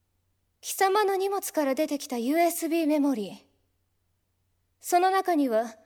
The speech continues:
我が軍の最新兵器に関する機密情報がふんだんに含まれていた、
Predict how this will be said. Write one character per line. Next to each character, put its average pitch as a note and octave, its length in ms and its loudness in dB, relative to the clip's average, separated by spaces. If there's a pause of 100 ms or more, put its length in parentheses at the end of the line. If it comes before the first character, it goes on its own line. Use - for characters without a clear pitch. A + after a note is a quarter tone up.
(440)
我 F#4+ 160 8
が G#4+ 140 6
軍 E4+ 180 2
の C4+ 120 4
最 E4+ 220 4
新 G4 200 0
兵 F#4+ 200 0
器 E4 120 -2
に C4 120 2
関 C#4 240 0
す C#4+ 140 -6
る C4 120 -2
機 C4+ 160 0
密 D4+ 240 0
情 D#4 180 2
報 A#3 180 -4
が A3 160 0
ふ E4 200 0
ん F#4+ 80 2
だ F#4+ 140 4
ん F4+ 80 0
に F4+ 100 -2
含 D#4 280 -4
ま E4+ 80 4
れ D4+ 140 0
て A3 160 -10
い G#3 100 -10
た、 - 340 -18